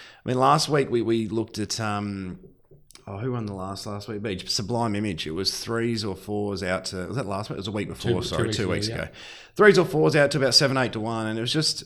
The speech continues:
Speaker 1: we just sort of remembered, oh, that's why we don't take on Pike and Peters horses. I
Speaker 2: The
Speaker 1: remember now.
Speaker 2: Wizard.
Speaker 1: <clears throat> So I, I think the race will come down to those three if you can make ground.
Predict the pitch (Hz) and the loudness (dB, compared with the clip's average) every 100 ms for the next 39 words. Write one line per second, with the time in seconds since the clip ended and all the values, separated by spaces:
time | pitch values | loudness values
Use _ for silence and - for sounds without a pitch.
0 | - - 120 127 143 147 127 110 113 113 | -14 -6 -4 2 4 4 4 0 -2 -4
1 | 110 - 113 85 107 113 - 101 95 87 | -4 -4 -2 0 0 0 -2 0 0 0
2 | 90 82 - 80 90 82 85 - _ _ | -4 -6 -8 -10 -10 -12 -14 -18 _ _
3 | _ - 90 87 85 85 85 82 85 82 | _ -8 -6 -6 -10 -10 -10 -10 -10 -8
4 | 90 101 101 - 120 117 113 113 107 101 | -4 0 0 2 2 2 2 2 2 -2
5 | 95 - - - 160 117 - 139 139 139 | -8 -14 -10 -6 -4 0 6 8 10 10
6 | 135 135 - 143 123 165 151 143 139 139 | 10 6 6 4 6 4 6 8 8 6
7 | 135 131 123 120 117 117 113 120 113 120 | 2 4 4 4 4 4 4 2 2 0
8 | 120 113 113 85 110 113 117 113 | -2 0 0 0 0 0 0 -2